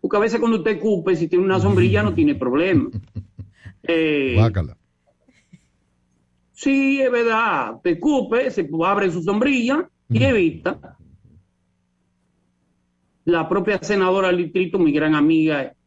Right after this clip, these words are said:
Speaker 1: que yo quiero mucho, Faride, hablaba de, de una sobrevaluación de casi mil millones de dólares. Ese era el discurso. El discurso fue a tal nivel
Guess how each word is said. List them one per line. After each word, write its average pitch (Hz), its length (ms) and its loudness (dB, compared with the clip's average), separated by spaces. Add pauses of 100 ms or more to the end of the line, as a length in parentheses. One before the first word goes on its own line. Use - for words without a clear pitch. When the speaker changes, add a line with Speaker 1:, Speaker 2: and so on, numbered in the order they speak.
(180)
Speaker 1:
que 139 80 -4
yo 139 140 0
quiero 151 240 0
mucho, 147 380 2
Faride, 147 440 -2
hablaba 127 380 0
de, 113 220 -2 (500)
de 139 100 0
una 135 160 2
sobrevaluación 135 680 0
de 135 180 0
casi 131 260 -4
mil 123 160 2
millones 123 340 0
de 110 80 2
dólares. 160 460 0 (760)
Ese 208 260 0
era 214 100 0
el 202 100 -2
discurso. 123 580 -6 (600)
El 160 120 0
discurso 208 680 -2
fue 233 140 0
a 208 160 -4
tal 214 220 -2
nivel 170 460 -2